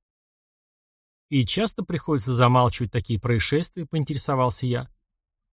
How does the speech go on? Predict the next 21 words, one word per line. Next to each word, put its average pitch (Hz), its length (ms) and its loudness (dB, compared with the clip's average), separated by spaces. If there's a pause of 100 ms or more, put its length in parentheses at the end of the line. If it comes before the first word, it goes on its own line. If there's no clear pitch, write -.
(360)
«Нет, 220 320 4
как 202 220 0
правило, 208 220 4
мы 185 100 4
срабатываем 175 640 0
быстрее, 170 420 0
чем 139 240 -2
кому-то 156 400 2
удаётся, 131 540 2
что, - 160 -10
хоть 127 160 -4
что-то 135 260 -2
заметить. 117 600 0 (600)
Но, 208 380 4
как 180 140 -2
сам 156 180 2
понимаешь, 196 480 2
некоторые 151 360 0
вещи 165 220 -2
сложно 135 420 0
утаить. 120 440 -6